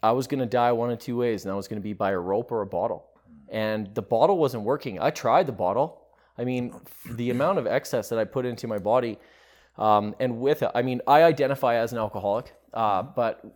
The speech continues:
Speaker 1: you know, I, I definitely am an alcoholic, uh, f-, first and foremost. It started with alcohol.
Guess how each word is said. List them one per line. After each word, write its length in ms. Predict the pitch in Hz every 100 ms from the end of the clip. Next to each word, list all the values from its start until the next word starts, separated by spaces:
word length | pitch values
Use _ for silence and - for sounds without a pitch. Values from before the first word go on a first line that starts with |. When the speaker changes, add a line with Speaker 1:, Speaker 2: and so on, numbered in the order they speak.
| _ _ _ -
Speaker 1:
you 160 | 143 120
know, 220 | 101 -
I, 240 | 113 113 117
I 40 |
definitely 380 | 117 127 139 131
am 100 | 117
an 80 | 113
alcoholic, 640 | 110 - 107 110 107 - 113
uh, 280 | 104 98 -
f-, 60 |
first 400 | - - 120 113
and 100 | 104
foremost. 400 | - 104 113 113
It 80 | 104
started 300 | - 113 113
with 120 | 117
alcohol. 560 | 117 110 107 110 107